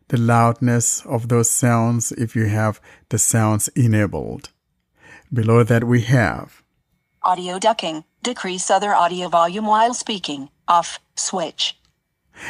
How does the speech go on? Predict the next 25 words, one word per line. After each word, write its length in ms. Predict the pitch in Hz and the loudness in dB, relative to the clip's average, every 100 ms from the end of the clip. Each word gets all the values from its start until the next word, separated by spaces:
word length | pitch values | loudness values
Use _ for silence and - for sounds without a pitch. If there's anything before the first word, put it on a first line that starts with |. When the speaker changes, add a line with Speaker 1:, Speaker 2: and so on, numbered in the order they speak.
| - - | -14 -4
Speaker 1:
I 120 | 139 | 0
have 280 | 151 170 170 | 2 2 2
mine 340 | 160 156 156 | 4 6 6
again 420 | 151 127 135 131 120 - | 2 0 2 4 2 2
off, 400 | 135 113 101 - | 2 2 0 -4
and 260 | 127 123 | 0 0
this 280 | 117 127 123 | 2 0 0
has 440 | - 143 147 147 - | -2 0 2 2 -2
to 80 | 131 | -4
do 520 | 120 113 110 110 110 - - - - - | 0 0 0 -2 -4 -10 -20 -20 -18 -2
with 240 | 127 - | -2 -2
times 640 | - - 156 165 160 156 | -10 -2 2 4 4 2
when 180 | 143 131 | 2 2
you're 160 | 127 104 | 2 0
playing 420 | - 131 131 127 | -2 0 2 2
a 80 | 113 | 0
media 720 | 123 135 139 127 110 104 101 | 2 6 6 4 2 -2 -2
and 200 | 104 110 | -2 0
then 120 | 123 | 0
you 140 | 120 117 | 2 2
want 160 | 123 | 2
to 80 | 117 | 2
use 320 | 117 139 139 | 2 2 2
your 140 | 135 120 | 0 -2
phone. 560 | - 151 110 101 107 | 0 2 2 0 -2